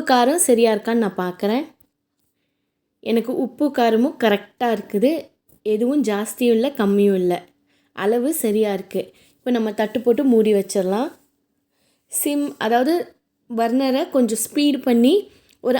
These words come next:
அஞ்சு நிமிஷம் வச்சுட்டு டக்குன்னு ஸ்லோ பண்ணிருங்க. ஏன்னா நம்ம அரிசி போட்டிருக்கோம்ல, ஒரு,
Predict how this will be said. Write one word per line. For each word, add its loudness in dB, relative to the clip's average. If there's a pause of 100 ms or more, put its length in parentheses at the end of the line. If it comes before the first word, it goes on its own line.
(100)
அஞ்சு 2
நிமிஷம் -2 (680)
வச்சுட்டு -2 (120)
டக்குன்னு 0
ஸ்லோ 4 (100)
பண்ணிருங்க. 2 (2250)
ஏன்னா 0
நம்ம 2
அரிசி -2
போட்டிருக்கோம்ல, -2
ஒரு, -2